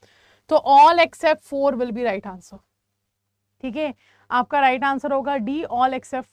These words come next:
four। सब हैं, तीनों हैं, but फोर्थ स्टेटमेंट नहीं है। तो राइट आंसर आपका हो जाएगा यहाँ पे D, कि आपका फोर्थ statement is not the duty of a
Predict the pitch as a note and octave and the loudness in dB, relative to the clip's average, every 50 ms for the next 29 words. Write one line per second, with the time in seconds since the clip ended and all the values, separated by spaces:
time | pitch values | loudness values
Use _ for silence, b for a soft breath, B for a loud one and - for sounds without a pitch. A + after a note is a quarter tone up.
0 | - A#3+ G3 - - _ _ _ _ - D#4+ D4 B3+ B3+ C4+ F4 F#4+ F#4+ - E4 | -10 -10 -10 -10 -14 _ _ _ _ -2 -2 -2 0 -2 -6 -6 -6 -6 -6 -6
1 | D#4 D#4 D#4 F4+ F#4 D4+ E4+ G4 G#4 G4+ b b b b b b A#3+ C#4+ C4 - | -6 -6 -4 -6 -6 -6 -6 -8 -10 _ b b b b b b -2 -2 -2 -2
2 | - D#4+ E4 E4+ D4+ E4+ - - D#4+ C4+ C4 G#3 B3+ C4+ B3+ A3+ G3 - F#3 F#3 | -4 -4 -4 -4 -4 -8 -10 -8 -8 -8 -8 -6 -8 -10 -10 -10 -12 -16 -16 -10
3 | G3 A#3+ A#3+ A3+ A#3 B3 C4 B3+ B3+ - C#4+ C4+ A#3+ A#3+ - C#4 C4 B3+ A#3+ G#3 | -8 -4 -4 -4 -2 -2 -4 -4 -4 -4 -4 -4 -4 -4 -6 -8 -8 -6 -6 -6
4 | A#3 A3+ A3+ A#3+ A#3 A#3 A3+ G#3 F#3+ C4 C#4 C#4 G#3 F#3 A3+ A#3 C4 E4 F#4 _ | -8 -8 -8 -8 -8 -8 -8 -8 -8 -8 -10 -8 -8 -8 -6 -6 -6 -8 -8 _
5 | _ _ _ _ _ _ _ _ _ - C#4 - - A3 A3+ A3 _ - - C4+ | _ _ _ _ _ _ _ _ _ -10 -8 -6 -4 -4 -6 -6 _ -8 -6 -6
6 | D#4 - _ - C#4 C#4 D4 D#4 C4+ E4 D#4+ - - - C4 A#3+ A#3 C4 C4 C#4 | -6 -6 _ -10 -8 -6 -6 -6 -6 -8 -14 -14 -10 -10 -10 -10 -10 -10 -12 -10
7 | C#4 C4+ C4+ - B3+ A#3+ B3 B3+ C4+ C#4+ A#3 A3 D#4 E4 D#4 A3+ G3 A#3 A#3+ A#3 | -8 -10 -10 -10 -10 -8 -6 -6 -6 -6 -8 -10 -10 -10 -8 -8 -10 -12 -12 -12
8 | A#3 - C#4 C#4 D4 A#3 G#3+ A3 A3+ - - B3+ B3 C#4+ E4 | -14 -12 -12 -12 -10 -8 -8 -8 -8 -8 -10 -10 -8 -8 -8